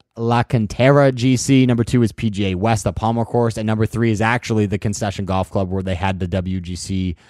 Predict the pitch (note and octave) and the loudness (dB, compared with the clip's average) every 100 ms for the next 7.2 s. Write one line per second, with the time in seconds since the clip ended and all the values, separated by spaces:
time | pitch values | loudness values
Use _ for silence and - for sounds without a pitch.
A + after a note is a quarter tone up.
0 | - G2+ F#2+ F2+ F#2+ F#2+ - - - _ | -10 -2 -2 -2 -2 -2 -4 -14 -16 _
1 | _ _ _ _ _ _ _ _ _ _ | _ _ _ _ _ _ _ _ _ _
2 | - C#3+ D#3 D3 C#3+ G#2+ B2 C#3 C3+ - | -6 -2 2 2 2 0 2 2 0 2
3 | B2+ C3 A#2 A#2+ - A#2+ A#2 G2 C3+ - | 2 2 2 0 0 2 2 2 0 2
4 | E3 D3 C#3+ B2 A#2+ B2+ A#2 - G#2+ F2+ | 0 2 2 4 4 4 2 2 -2 0
5 | A2+ A2 A2 - G2 G#2+ G#2 A2 G#2 G2 | 0 2 2 0 -2 0 2 2 0 -2
6 | F2+ G2+ C3 D3+ D#3 - - A#2 A#2 A2+ | 2 4 6 6 4 2 0 2 4 4
7 | A2+ A2+ | 2 0